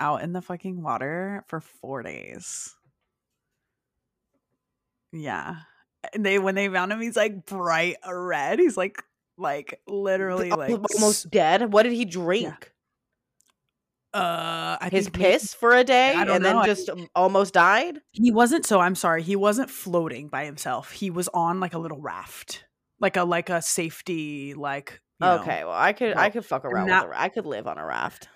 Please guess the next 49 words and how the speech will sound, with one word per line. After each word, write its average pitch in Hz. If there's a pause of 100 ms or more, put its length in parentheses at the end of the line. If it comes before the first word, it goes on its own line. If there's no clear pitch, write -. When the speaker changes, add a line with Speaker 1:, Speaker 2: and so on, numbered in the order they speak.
Speaker 1:
that 190
was 190
sinking 160
by 147
the 151
time 139
they 139
found 160
him. 175
He 160
was, 160
Speaker 2:
Oh, 143
Speaker 1:
like, 131
Speaker 2:
that's 117
Speaker 1:
half 175
in 156
it, 147
half -
not. 113
Speaker 2:
fucking -
scary. 98
Speaker 1:
Yeah. 98
So -
maybe 233
he 302
did. 180
Maybe 165
he 202
had, 180
like, -
a 104
hydro -
flask -
or -
something -
that, -
like, - (680)
I 160
don't 151
know. - (100)
Speaker 2:
Oh. -
Speaker 1:
But, 185 (280)
yeah, 160
he 160
was 175
fucking 165
out 147
there 143
for 160